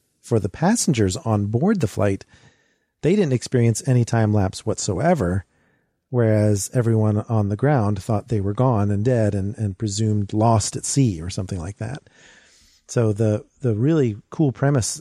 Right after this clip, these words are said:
that that starts with is what has me hooked from the start.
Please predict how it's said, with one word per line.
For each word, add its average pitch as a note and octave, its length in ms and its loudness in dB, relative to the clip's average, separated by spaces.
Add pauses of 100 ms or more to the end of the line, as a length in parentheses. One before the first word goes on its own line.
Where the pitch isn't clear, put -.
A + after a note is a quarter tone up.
that G#2+ 420 0
that A2+ 200 0
starts - 320 0
with F#2+ 200 0
is A2 200 0
what A2+ 180 0
has F#2+ 300 0
me C3 200 6
hooked - 360 -8 (100)
from G2+ 200 -6
the F#2 40 -6
start. - 320 -6